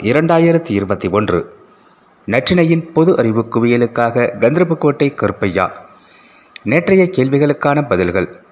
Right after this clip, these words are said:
ஒன்று, இந்தியாவில் பசுமை புரட்சியை அறிமுகப்படுத்திய அமைப்பு ஐகர் என்ற அமைப்பு. இரண்டு, நுகர்வோர் இயலின் தந்தை என்று அழைக்கப்படுபவர் ரால் ரேடர் என்பவர் ஆவார்.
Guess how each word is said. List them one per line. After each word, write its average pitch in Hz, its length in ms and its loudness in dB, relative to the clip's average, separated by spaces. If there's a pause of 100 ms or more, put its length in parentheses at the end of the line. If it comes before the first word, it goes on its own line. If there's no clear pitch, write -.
(580)
ஒன்று, 123 600 0 (160)
இந்தியாவில் 165 840 2
பசுமை 180 420 0
புரட்சியை 139 640 0
அறிமுகப்படுத்திய 143 760 0
அமைப்பு 101 640 -2 (420)
ஐகர் 165 580 0
என்ற 95 380 -2
அமைப்பு. 101 500 -2 (880)
இரண்டு, 104 500 -2 (800)
நுகர்வோர் 180 560 2
இயலின் 117 460 0
தந்தை 156 460 0
என்று 104 280 0
அழைக்கப்படுபவர் 101 920 -2 (560)
ரால் 147 440 2
ரேடர் 104 480 0
என்பவர் 101 380 0
ஆவார். 90 400 0